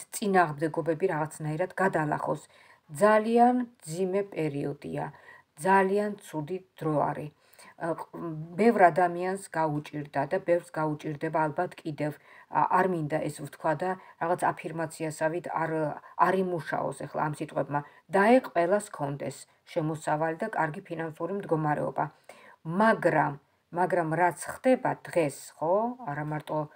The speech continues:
ა, საქართველოში, არამედ მთელ პლანეტაზე, ხო? დიდი საშიშროების წინაშე ვდგევართ. არაპროგნოზირებადი სიტუაცია.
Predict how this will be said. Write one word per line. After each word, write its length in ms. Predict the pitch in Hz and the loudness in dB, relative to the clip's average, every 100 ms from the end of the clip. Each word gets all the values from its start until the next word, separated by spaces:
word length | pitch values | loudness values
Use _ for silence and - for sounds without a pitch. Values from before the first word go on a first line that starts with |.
| - - _ | -20 -20 _
ა, 140 | - 147 | -12 -8
საქართველოში, 540 | - 165 170 202 208 | -4 -4 -2 -4 -2
არამედ 200 | 190 180 | -2 -2
მთელ 200 | 185 214 208 | -4 -4 -4
პლანეტაზე, 680 | 202 208 185 165 127 135 - | 0 2 2 0 -4 -4 -4
ხო? 160 | 202 233 - _ _ | -4 -4 -8 _ _
დიდი 260 | 214 240 302 | -2 2 4
საშიშროების 760 | 294 185 175 165 175 165 208 | 4 0 0 -6 -2 -2 -2
წინაშე 380 | - 156 156 151 | -8 -6 -6 -6
ვდგევართ. 460 | 196 - - 165 - - - - - | -8 -4 -2 -2 -6 -12 -20 -8 0
არაპროგნოზირებადი 1200 | 185 233 262 262 190 190 185 156 175 170 165 196 | 6 6 6 4 0 2 -2 -2 -2 0 -2 -4
სიტუაცია. 800 | 196 151 151 143 139 - - 139 | -8 -8 -6 -6 -6 -12 -14 -12